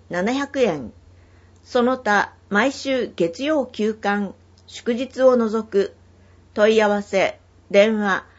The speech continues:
八二一の三二零五。絶筆となったカーニュの印象部分が掲載されています。九月十二日土曜から十月十二日祝日、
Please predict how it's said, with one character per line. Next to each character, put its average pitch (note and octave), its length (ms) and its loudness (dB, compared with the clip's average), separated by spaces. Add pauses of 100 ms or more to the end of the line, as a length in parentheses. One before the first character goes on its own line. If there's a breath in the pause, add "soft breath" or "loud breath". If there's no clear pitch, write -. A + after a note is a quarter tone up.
(160 soft breath)
八 - 400 0
二 C#4+ 280 -2
一 A#3 240 -8
の F#3+ 280 -2
三 B3 360 -2
二 C#4+ 260 -4
零 B3 260 0
五。 A#3 440 -2 (540)
絶 G#3+ 320 -2
筆 - 220 -14
と C#4+ 120 0
な C4 160 0
っ C4 60 -12 (100)
た D#3+ 280 -2 (180)
カ D4 200 2
ー - 20 0
ニ C4+ 140 -2
ュ - 20 0
の G3 160 -2
印 G3 400 -4
象 F#3+ 380 -2 (100)
部 A3 180 0
分 G3 320 0 (300)
が A3 280 -2 (100)
掲 F3+ 200 0
載 G3+ 220 -2
さ G3+ 120 -6
れ G3 120 -4
て G3+ 140 -2
い G3+ 100 0
ま G3+ 180 -4
す。 - 320 -20 (2000)
九 D4 140 -4
月 C#4+ 280 -2
十 G#3 240 -2
二 B3 180 -2
日 F#3+ 560 -4
土 F3+ 140 6
曜 C4+ 200 4
か F#3+ 180 -8
ら E3 300 -4 (320 loud breath)
十 A#3 220 2
月 A#3+ 300 -2
十 A3+ 240 -2
二 A3 160 -2
日 G#3 460 -6
祝 - 300 -12
日、 G#3 520 -4